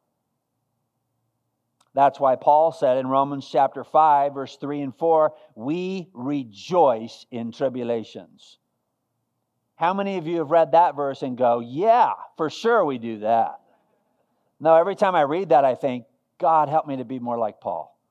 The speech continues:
'Cause he saw the big picture.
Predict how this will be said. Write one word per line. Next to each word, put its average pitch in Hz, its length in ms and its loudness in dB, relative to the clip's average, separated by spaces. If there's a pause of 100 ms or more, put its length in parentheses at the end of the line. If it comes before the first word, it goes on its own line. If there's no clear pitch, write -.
(1200)
'Cause 160 140 -4
he 220 80 -2
saw 233 260 4
the 196 100 -2
big 190 280 -4
picture. 180 520 -4